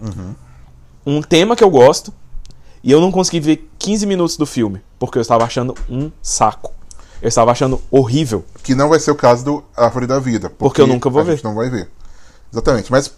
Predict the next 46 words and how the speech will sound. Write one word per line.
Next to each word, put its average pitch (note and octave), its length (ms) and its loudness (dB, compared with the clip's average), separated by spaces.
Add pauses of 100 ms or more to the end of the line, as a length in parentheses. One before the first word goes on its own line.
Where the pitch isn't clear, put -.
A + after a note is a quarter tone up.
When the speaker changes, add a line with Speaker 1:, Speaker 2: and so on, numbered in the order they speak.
(100)
Speaker 1:
sobre A#3+ 240 -2
o - 20 -10
que E3 100 -6
que - 80 -12
será A2 300 4
que - 140 -6
é - 20 2
o G2 100 0
Árvore F#2 280 -2
da F2+ 160 0
Vida, E2+ 260 -12
você - 160 -20
sabe? A#2 580 -6 (400)
Speaker 2:
Eu A#2 160 -2
sei C#3+ 280 2
que F3+ 100 -8
tem D#3 220 -4
uma D3 160 -4
família, C#3 680 -4 (1300)
e A#2 160 0
aí A2+ 160 4
tem B2 280 2
uns B2+ 120 6
dinossauros. A#2+ 1000 2 (400)
Speaker 1:
E G2+ 80 -8
uma F#2+ 120 -4
árvore. G#2 440 -4 (340)
Speaker 2:
Tem A#2 160 0
uma, A#2+ 340 2 (240)
eu A#2 160 2
acho A2+ 240 6
que - 80 -12
tem A#2+ 100 -4
uma A#2 140 0
árvore, C3+ 440 -2 (120)
tem B2+ 140 2
o C#3 80 0
Brad A2+ 280 2
Pitt. - 460 -8 (720)
Speaker 1:
Então G2 160 -4
parece A2+ 380 -2 (160)
ser - 160 -8
um A2+ 80 -6
filme A2 180 -8
Speaker 2:
Tá, B2 120 4
até A#2+ 60 4